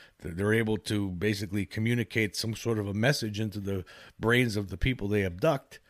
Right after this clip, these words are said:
That, hey, you're not gonna remember this. It's almost like some kind of a hypnosis done just by looking at you. Uh, so yes, this is very,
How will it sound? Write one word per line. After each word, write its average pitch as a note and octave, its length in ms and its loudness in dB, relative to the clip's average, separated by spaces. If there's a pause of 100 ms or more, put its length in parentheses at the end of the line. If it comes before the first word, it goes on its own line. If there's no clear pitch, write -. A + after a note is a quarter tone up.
(360)
That, F#2+ 180 0
hey, A2 100 2
you're A#2+ 180 4
not C3 200 0
gonna G#2+ 180 -4
remember A#2+ 380 0
this. B2 160 0
It's F#2+ 120 -2
almost A2+ 280 2
like G#2+ 120 0
some B2 160 -4
kind A2+ 220 -2
of F#2 100 -4
a F2 40 -6
hypnosis A2+ 640 0
done A2+ 260 -2
just G#2 220 -4
by A2+ 100 2
looking A2 340 2
at F2+ 200 0
you. D#2+ 140 -10 (840)
Uh, D2+ 200 -8 (1600)
so - 140 0
yes, A#2 280 4
this A2+ 120 -2
is F#2+ 140 -4
very, A2 520 2